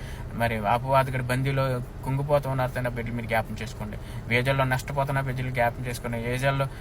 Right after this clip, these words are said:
డబ్బులు తీసుకుని మోసం చేసి వాళ్ళని జ్ఞాపం చేసుకో. ఒక కంపెనీ అని, ఒక కంపెనీ, ఒక జీతం, ఒక జీతం అని ఇష్టం వచ్చినట్లు వాళ్ళు నేను ప్రవర్తిస్తున్నారు. ఒకరొకరు ప్రేమించుకునేట్లు, ఒకరొకరు సహాయం చేసుకునేటట్లు బలపరచండి.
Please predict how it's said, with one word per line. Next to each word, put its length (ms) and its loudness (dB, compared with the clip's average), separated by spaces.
డబ్బులు 240 2
తీసుకుని 500 0
మోసం 320 4
చేసి 180 0
వాళ్ళని 140 0
జ్ఞాపం 260 2
చేసుకో. 160 -4
ఒక 100 -6
కంపెనీ 280 2
అని, 100 0
ఒక 80 -2
కంపెనీ, 260 -2
ఒక 180 -2
జీతం, 240 -2
ఒక 80 -2
జీతం 300 -4
అని 160 -2
ఇష్టం 300 -2
వచ్చినట్లు 440 0
వాళ్ళు 360 2
నేను 220 2
ప్రవర్తిస్తున్నారు. 680 0
ఒకరొకరు 380 0
ప్రేమించుకునేట్లు, 640 0
ఒకరొకరు 480 0
సహాయం 340 4
చేసుకునేటట్లు 640 -2
బలపరచండి. 680 -4